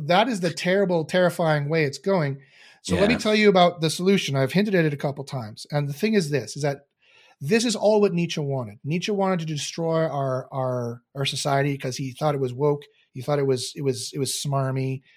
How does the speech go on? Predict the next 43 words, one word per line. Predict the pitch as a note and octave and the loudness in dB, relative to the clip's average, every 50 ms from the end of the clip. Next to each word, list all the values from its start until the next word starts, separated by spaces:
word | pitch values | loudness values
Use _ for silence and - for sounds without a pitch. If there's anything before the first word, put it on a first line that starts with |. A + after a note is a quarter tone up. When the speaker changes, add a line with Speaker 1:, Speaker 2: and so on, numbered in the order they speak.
| _ _ | _ _
Speaker 1:
He | - C3+ | -12 -6
didn't | B2+ D3 D3 D3 C#3+ | -4 -4 -2 -2 0
like | C#3 C#3 C#3 C3+ C3+ | 0 0 0 -2 -2
Democrats, | D3 C3 B2+ B2 A#2+ - C3+ B2 A#2+ B2 - - - - - A#2+ | -4 -4 -4 -6 -6 -6 -6 -6 -6 -8 -8 -8 -10 -10 -10 -10
uh, | A#2+ A#2+ A#2+ A#2+ A#2+ A2+ A#2+ - | -10 -8 -8 -10 -10 -12 -12 -12
or | - B2+ B2 | -12 -10 -8
de-, | B2 D3 | -8 -8
or | C3+ C#3 C#3 | -4 -2 -2
democracies, | C3+ C3+ C#3 C3+ C3 B2+ - C3 - C3+ B2+ B2 | -2 0 0 0 0 -2 -4 -6 -8 -8 -8 -8
people | - - D3 C#3 | -8 -8 -8 -6
who | C3 B2+ | -6 -4
live | B2+ C#3 C#3 B2 | -2 0 0 0
in, | B2 A#2+ A#2 A2+ A2+ - | -2 -4 -8 -8 -10 -12
in | C#3 B2+ A#2+ | -12 -10 -10
democracies. | A#2 A#2+ A#2+ A#2 A#2 - A2+ - - A2+ A2+ | -8 -8 -8 -10 -10 -12 -16 -16 -14 -14 -12
He | A#2 | -14
would | A2 A2 | -14 -16
call | - A2+ A2+ | -16 -16 -16
them | A2+ A2+ A#2 | -16 -16 -16
Democrats. | A#2+ A2 G#2+ - - - - _ - - _ _ _ _ _ _ - - - - - | -18 -18 -20 -20 -20 -20 -20 _ -20 -20 _ _ _ _ _ _ -20 -20 -14 -8 -4
And | G3+ C#4 | -2 0
that's | D4 - A3+ | 0 2 2
all | G3+ G3 F3 | 4 4 4
of | D3+ C#3 | 4 2
us, | A#2+ G#2+ - - - - - | 0 -4 -6 -12 -12 -12 -12
you | C#3 C3+ | -8 -6
know, | C3+ B2+ B2+ B2 B2 - - | -6 -6 -6 -6 -8 -10 -6
all | B2+ A2+ - | 0 4 6
of | - - - | 6 6 6
our | C#3+ | 4
Speaker 2:
Right. | C#3 C#3 | 4 2
Speaker 1:
empathy, | C3+ C#3 D3+ D3 - C3+ C3+ C3+ C3 C3 _ _ _ _ _ _ _ - | 0 -2 -4 -4 -2 -2 0 -2 -2 -6 _ _ _ _ _ _ _ -2
all | D3 D3 C#3+ | 0 2 2
of | C#3 | 2
our | C#3+ | 0
pity, | C#3 D3 C#3 B2+ C3+ C3+ | -2 -2 -2 -2 0 0
but, | C3+ E3 F3 - | 0 0 2 4
but | E3 G3+ F#3+ - | 4 4 4 4
also | - G#3 A#3+ A#3+ - G3+ | 6 4 6 6 4 2
all | F3+ F3 G3+ A3+ A3 | 4 6 6 6 6
of | F3+ | 4
our | F3+ C#3+ | 2 2
patriotism, | - - E3 D#3+ D#3 D3 B2+ - B2 G#2 - - - | 2 0 0 0 -2 -4 -8 -8 -8 -12 -12 -14 -18